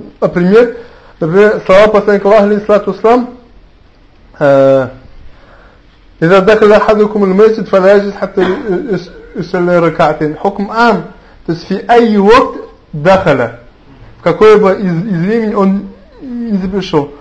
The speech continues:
Хукм ам или нет? Потом, э, э, хадис, э, «Ля салата ба'да салат аль-аср» и так далее. То есть даже хукм ам или нет. То есть, э,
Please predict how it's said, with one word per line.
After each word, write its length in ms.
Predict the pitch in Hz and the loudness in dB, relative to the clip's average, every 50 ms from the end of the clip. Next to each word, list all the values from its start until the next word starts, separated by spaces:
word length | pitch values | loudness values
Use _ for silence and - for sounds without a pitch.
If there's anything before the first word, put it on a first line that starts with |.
| - - | -8 -6
Хукм 280 | 190 190 190 190 190 | -6 -4 -4 -2 0
ам 260 | 196 214 240 247 240 | 2 2 0 0 -2
или 140 | 214 180 170 | -4 -4 -2
нет? 260 | 165 160 156 139 - - - - - - - - - - - 123 120 117 - _ _ - - - - - - - - - _ - - - - - | 0 0 -2 -2 -4 -8 -18 -20 -20 -20 -20 -20 -20 -20 -20 -20 -20 -20 -20 _ _ -20 -20 -20 -20 -20 -20 -20 -20 -20 _ -20 -20 -20 -10 -2
Потом, 500 | - 175 170 240 247 240 214 214 240 - | -2 0 4 4 4 4 4 0 -4 -6
э, 40 | - | -6
э, 760 | - 277 269 269 269 285 294 - - - - 277 254 247 | -2 2 4 4 4 4 2 -2 -6 -2 2 2 2 2
хадис, 280 | - - 214 220 226 208 214 - | 2 2 2 2 2 -2 -4 -8
э, 420 | - 277 233 214 214 214 - 196 185 | -2 0 2 2 2 2 0 0 2
«Ля 180 | 202 233 233 | 4 4 4
салата 340 | 233 226 214 226 214 220 208 | 4 2 2 2 4 2 2
ба'да 300 | 196 202 202 202 202 196 | 2 4 4 4 2 2
салат 240 | - 208 202 202 - | 0 -2 -2 0 0
аль-аср» 460 | 208 208 226 220 - 220 190 165 151 - - - - _ _ - | 0 0 0 0 0 -4 -4 -4 -10 -12 -20 -20 -20 _ _ -10
и 60 | - | -10
так 240 | 170 - 185 170 165 | -2 0 0 0 2
далее. 240 | 165 175 160 151 139 | 2 4 4 4 2
То 120 | 139 - | 0 -4
есть 80 | 135 139 | -2 2
даже 300 | 180 196 196 180 170 - | 2 2 2 0 -4 -8
хукм 400 | - - 226 226 220 208 190 175 | -2 0 0 0 0 -2 -2 0
ам 260 | 190 226 247 240 226 | 2 2 2 2 0
или 140 | 220 196 196 | 0 0 2
нет. 340 | 190 190 185 170 156 156 - | 2 2 2 0 0 -2 -6
То 60 | 147 | -12
есть, 200 | 135 139 - - _ - - - - | -12 -12 -18 -20 _ -20 -20 -12 -2
э, 300 | 185 175 180 180 180 - | 2 4 4 4 2 -2